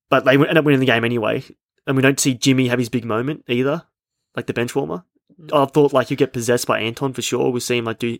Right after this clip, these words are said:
Speaker 1: like,
Speaker 2: Yeah.
Speaker 1: sick shit. But nothing.
Speaker 2: Well, it's not really his moment. It's really Antoine's moment, which is, it's good how the movie is turned him into a villain.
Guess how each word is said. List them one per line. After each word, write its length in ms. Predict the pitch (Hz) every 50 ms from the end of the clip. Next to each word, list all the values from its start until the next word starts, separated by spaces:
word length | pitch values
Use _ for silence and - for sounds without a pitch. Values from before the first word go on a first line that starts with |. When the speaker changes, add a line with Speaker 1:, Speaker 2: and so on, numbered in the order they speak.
| _ _ -
Speaker 1:
like, 140 | 113 110 -
Speaker 2:
Yeah. 60 | -
Speaker 1:
sick 240 | - - - 120 -
shit. 260 | - - 151 151 - _ _ _ _ _ _ _ _ _ _ _ _ _ _ _ _ _ _
But 120 | - 123
nothing. 340 | 117 113 110 - - 127 127 -
Speaker 2:
Well, 300 | 147 151 151 151 147 143
it's 120 | 143 - -
not 100 | 175 175
really 220 | 151 143 139 139
his 160 | 127 135 117
moment. 240 | 120 123 123 120 117
It's 140 | 113 110 -
really 220 | 127 120 117 -
Antoine's 380 | 117 117 117 117 - 117 110 110
moment, 300 | 113 107 107 113 117 - _ _ _
which 180 | - 135 - 139
is, 180 | 127 120 127 - - - - _ -
it's 120 | 165 -
good 200 | - 226 247 202
how 100 | 214 208
the 100 | 190 185
movie 800 | 165 156 151 147 147 151 156 156 139 147 143 139 135 135 - -
is 280 | 139 127 123 127 - -
turned 200 | - 139 139 135
him 100 | 135 131
into 220 | 131 127 - 131 127
a 40 | 117
villain. 400 | 113 120 117 135 165 180 185